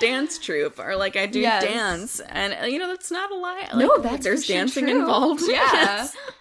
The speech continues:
Speaker 1: Yeah. So, you know, we just don't tell grandma. It's fine. She's
Speaker 2: That's
Speaker 1: got a lot of
Speaker 2: hilarious.
Speaker 1: grandchildren to worry about
Speaker 2: <laughs>
Speaker 1: anyway. So.
Speaker 2: That's so funny.
Speaker 1: Yeah.
Speaker 2: Do you wanna have kids?
Speaker 1: I don't think I do.
Speaker 2: I don't think so either, but I like to imagine that, like, me as a grandma one day, I'm gonna be like,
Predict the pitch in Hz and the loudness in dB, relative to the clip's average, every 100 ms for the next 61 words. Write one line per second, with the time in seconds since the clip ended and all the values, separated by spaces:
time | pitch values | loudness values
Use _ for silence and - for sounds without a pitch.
0 | - - 698 622 539 466 320 214 - - | -10 -6 -6 -8 -12 -6 -2 0 -2 -8
1 | - 247 220 214 - - 220 208 208 254 | -2 0 2 0 -4 -6 -4 -2 -2 -4
2 | 269 294 277 277 254 196 180 170 165 - | -2 -2 0 -2 -2 -4 -4 -4 -4 -4
3 | - - 247 147 175 - 262 262 214 202 | -6 -4 -4 -2 -4 -6 -2 0 2 0
4 | 180 - 139 - 160 175 156 208 247 165 | 0 -2 -2 0 -2 -4 -4 -4 -2 0
5 | 160 156 151 151 160 180 196 196 - - | 0 -2 -2 -2 -4 -6 -6 -4 -2 -2
6 | - - 285 - - - _ _ _ - | -2 0 2 0 -2 -18 _ _ _ -20
7 | 220 - 196 196 185 180 185 226 302 240 | -12 -8 -8 -8 -10 -10 -10 -12 -6 -6
8 | - _ _ - 214 208 202 190 220 - | -8 _ _ -14 -10 -8 -8 -8 -8 -12
9 | - - 76 226 - _ _ _ _ - | -10 -12 -12 -16 -20 _ _ _ _ -20
10 | _ _ 196 190 190 147 117 104 113 226 | _ _ -4 -4 -6 -8 -8 -8 -2 0
11 | 226 247 233 185 131 160 160 196 247 247 | 0 -2 -4 -4 -4 -4 -4 -2 2 2
12 | 269 330 262 220 180 190 202 247 233 226 | 2 2 2 4 2 2 0 4 4 4
13 | 226 233 240 269 294 302 254 254 220 208 | 2 2 4 6 6 4 2 0 2 2
14 | 202 202 196 202 196 196 190 190 196 202 | 2 2 2 0 -4 -2 -2 0 -2 -6
15 | 190 202 196 | -8 -4 -4